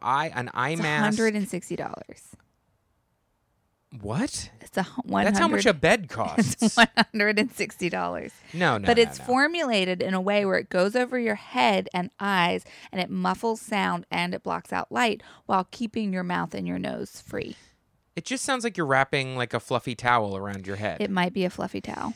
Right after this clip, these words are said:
Speaker 1: Uh, w-, okay, well, that's fine. I just, can we get rid of, like, four or five of the pillows that are on our bed right now?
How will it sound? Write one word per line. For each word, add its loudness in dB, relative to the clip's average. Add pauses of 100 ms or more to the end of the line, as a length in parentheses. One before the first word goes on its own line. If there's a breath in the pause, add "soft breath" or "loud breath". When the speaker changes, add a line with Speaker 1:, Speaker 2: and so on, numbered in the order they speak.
(140)
Speaker 1:
Uh, -4
w-, -10
okay, 2
well, -2
that's 0
fine. 2
I -2
just, -2
can -2
we -2
get 0
rid 0
of, 0
like, -2
four 2
or 0
five 2
of -4
the -4
pillows 0
that 2
are 2
on 0
our -2
bed -2
right -4
now? -8